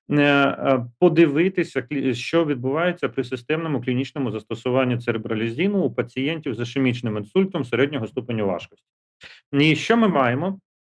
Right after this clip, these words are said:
Це наші звичайні пацієнти, е, де ми маємо пацієнтів середнього віку, майже навіть ще трішечки молодше, ніж у нас, це шістдесят чотири і три.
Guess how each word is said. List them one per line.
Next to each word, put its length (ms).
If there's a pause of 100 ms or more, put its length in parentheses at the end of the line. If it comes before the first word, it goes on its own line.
(540)
Це 180
наші 320
звичайні 420
пацієнти, 640 (400)
е, 380
де 240
ми 120
маємо 300
пацієнтів 1000
середнього 580
віку, 320
майже 340
навіть 320
ще 140
трішечки 400
молодше, 500
ніж 260
у 40
нас, 280
це 100
шістдесят 560
чотири 380
і 60
три. 280